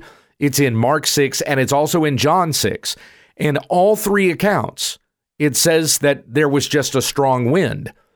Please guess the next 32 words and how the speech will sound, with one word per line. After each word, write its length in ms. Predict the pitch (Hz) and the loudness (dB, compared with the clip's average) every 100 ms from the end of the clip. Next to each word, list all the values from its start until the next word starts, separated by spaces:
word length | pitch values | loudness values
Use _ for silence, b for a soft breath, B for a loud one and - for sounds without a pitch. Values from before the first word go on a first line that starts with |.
| _ _ - | _ _ -2
It 180 | 143 107 | -2 2
doesn't 360 | 156 156 170 | 2 2 0
say 220 | 131 165 | 2 2
that 120 | 135 117 | 2 0
there 140 | 143 | 0
was 180 | 131 131 | 0 0
a 60 | |
storm 560 | 120 - - 165 170 156 | 0 -2 0 2 2 2
overhead 400 | 127 107 110 107 | 2 2 2 2
or 100 | 110 | 2
that 140 | 135 | 2
it 60 | 139 | 2
was 200 | 143 - B B | 0 -2 B B
raining 640 | 123 123 165 175 175 147 127 | -2 2 2 2 2 2 2
real 280 | 123 117 | 2 2
hard. 460 | 104 117 95 92 - B B B B 131 | 2 -2 -2 -4 -6 B B B B -4
But 180 | 143 | 0
most 540 | 127 143 160 208 214 190 | 2 2 2 2 0 -2
of 100 | 147 | -2
the 80 | 147 | -2
depictions 560 | 151 160 - 151 131 | 0 -2 -2 -2 0
of 80 | 131 | 0
this 180 | 135 127 | 0 -2
story, 460 | - 147 139 120 | 0 2 4 2
that's 720 | 113 107 107 135 131 - - - | 0 -2 0 0 0 -2 -2 -2
exactly 480 | 131 113 143 139 | 0 0 0 0
what 180 | 123 120 | 2 2
it 120 | 107 | 2
is 180 | 123 123 | 0 0
that 120 | 127 | -2
you 180 | 127 120 | 0 0
see. 420 | - 165 117 98 | 2 0 0 -6